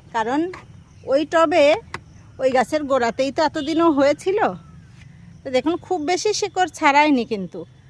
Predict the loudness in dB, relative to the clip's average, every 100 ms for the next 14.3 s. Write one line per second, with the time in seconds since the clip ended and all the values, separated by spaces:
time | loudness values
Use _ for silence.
0 | -20 -12 -6 -4 0 2 2 0 -14 -20
1 | -20 _ _ _ -12 -10 -4 -4 -2 -4
2 | 0 2 2 0 -4 -6 -6 -12 _ -20
3 | _ _ _ -20 -20 -20 -20 -20 -20 -20
4 | _ -20 -20 -20 -20 -20 -20 -20 _ -10
5 | -6 -6 -4 -4 -2 -4 -4 -2 -2 -2
6 | -2 -6 -8 -6 -4 -2 0 0 -2 -4
7 | -4 -6 -6 -6 -10 _ -20 -16 -12 -6
8 | -4 -2 -4 -6 -6 -6 -6 -6 -6 -8
9 | -12 -14 -16 -18 -20 -10 -6 -6 -8 -14
10 | -10 -10 -8 -8 -6 -6 -8 -14 -20 -20
11 | -20 _ _ -10 -6 -6 -4 -4 0 -2
12 | -2 -4 -6 -4 -4 -2 -2 -2 -6 _
13 | _ _ -20 _ _ _ _ -20 _ _
14 | -12 -8